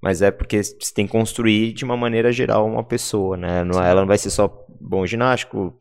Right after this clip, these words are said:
Speaker 1: Tipo, no meu caso, como head coach, que eu era head coach no boxe lá em Mogi, você tem que ter base de corrida, você tem que ensinar a pessoa. Então, cara, é, foi muito técnico.
Speaker 2: Sim.
Speaker 1: Tem trabalho muito técnico mesmo.
Speaker 2: Legal, show de bola. Acho que a gente conseguiu,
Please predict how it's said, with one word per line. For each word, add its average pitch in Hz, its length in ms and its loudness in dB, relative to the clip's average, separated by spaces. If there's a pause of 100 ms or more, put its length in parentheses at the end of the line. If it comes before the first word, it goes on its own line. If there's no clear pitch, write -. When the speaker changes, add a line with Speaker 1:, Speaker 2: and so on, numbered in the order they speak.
(120)
Speaker 1:
Tipo, - 200 -12
no 110 80 2
meu 113 160 8
caso, 117 340 4
como 113 220 0
head 104 260 2
coach, 101 800 -2
que - 80 0
eu 95 100 6
era 95 140 4
head 92 220 -2
coach 92 260 -4
no 90 100 -8
boxe 87 360 -2
lá 90 120 0
em 90 80 -4
Mogi, 90 320 -4 (880)
você - 140 -16
tem 101 140 2
que 113 260 0 (240)
ter 113 140 6
base 104 320 6
de 107 80 -8
corrida, 117 420 0
você 98 120 -12
tem 101 120 -4
que - 60 -10
ensinar 107 300 -2
a 104 40 -8
pessoa. 101 320 -4
Então, 110 480 -4 (400)
cara, 107 300 6
é, 90 480 2
foi 107 160 -2
muito 104 260 -6
técnico. 85 500 0 (300)
Speaker 2:
Sim. 110 220 -18
Speaker 1:
Tem - 160 -18 (100)
trabalho 90 320 0
muito 92 240 -10
técnico 87 400 -8 (100)
mesmo. - 220 -20 (420)
Speaker 2:
Legal, 151 520 -2
show 160 180 -6
de 165 80 -12
bola. 143 240 -2
Acho 127 100 -10
que - 80 -8
a 135 40 -4
gente 139 160 -10
conseguiu, 156 840 -2